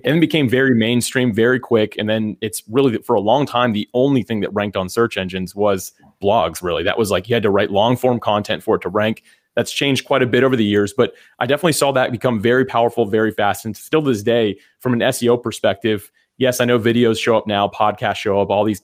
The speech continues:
different types of things show up, but nothing beats blogging still to this day.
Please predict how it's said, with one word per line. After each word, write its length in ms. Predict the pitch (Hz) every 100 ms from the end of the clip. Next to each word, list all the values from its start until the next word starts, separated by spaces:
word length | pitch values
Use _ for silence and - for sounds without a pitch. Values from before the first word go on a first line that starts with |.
| -
different 240 | 139 147
types 180 | 123 117
of 60 | 107
things 160 | 117
show 160 | - 113
up, 100 | 104
but 140 | 104 95 _ -
nothing 320 | 131 127 123
beats 180 | 113 98
blogging 440 | 110 104 107 92
still 240 | - 127 113
to 100 | 104
this 180 | 92 90
day. 360 | 110 95 90